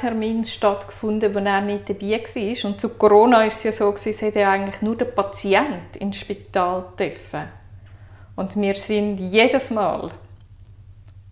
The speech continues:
abgeführt worden am Schalter.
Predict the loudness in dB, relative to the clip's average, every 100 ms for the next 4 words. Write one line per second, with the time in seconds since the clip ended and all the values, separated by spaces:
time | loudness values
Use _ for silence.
0 | -20 -14 -2 0 0 -4 -4 0 0 0
1 | 0 2 2 4 2 2 -6 -16 -20 -20
2 | -20 -20 -20 -20 -20 -20 -6 -2 -2 -2
3 | 4 4 4 -2 -6 -6